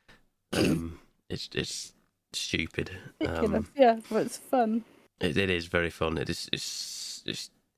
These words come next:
Speaker 1: I like how it's just absurd at times, but not, it's all s-, played so self-serious. The, the,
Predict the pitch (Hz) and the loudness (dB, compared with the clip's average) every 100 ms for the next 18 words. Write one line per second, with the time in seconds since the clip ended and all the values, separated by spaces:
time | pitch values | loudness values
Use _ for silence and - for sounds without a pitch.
0 | - - - - _ - 113 131 - 113 | -20 -20 -20 -20 _ 0 2 2 2 0
1 | - 110 - - 92 - 117 110 104 87 | 0 -2 -2 -2 -2 0 2 4 2 0
2 | - 90 82 80 82 - - - - - | 0 0 0 0 -2 -4 -10 -18 -20 -20
3 | _ - 98 127 - 92 - 135 120 110 | _ 0 2 2 2 -2 0 0 0 -4
4 | - - 120 104 - - 107 101 101 92 | -10 0 2 2 2 0 0 2 0 0
5 | - 95 92 90 87 - 95 98 107 | 0 2 2 0 -2 -2 -2 2 2